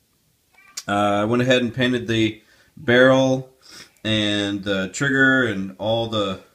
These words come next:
the pins, as well as the new mil-spec tube, uh, the SOCOM black, and everything else I did in the flat dark earth color,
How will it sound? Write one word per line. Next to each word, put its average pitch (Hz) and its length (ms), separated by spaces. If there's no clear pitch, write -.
the 101 80
pins, 131 640
as 104 180
well 117 280
as 113 160
the 104 540
new 120 500
mil-spec 120 680
tube, 135 480
uh, 101 260
the 101 560
SOCOM 123 540
black, 123 500
and 107 340
everything 120 500
else 123 280
I 107 100
did 113 360
in 104 320
the 101 480
flat 123 280
dark 113 240
earth 120 220
color, 135 440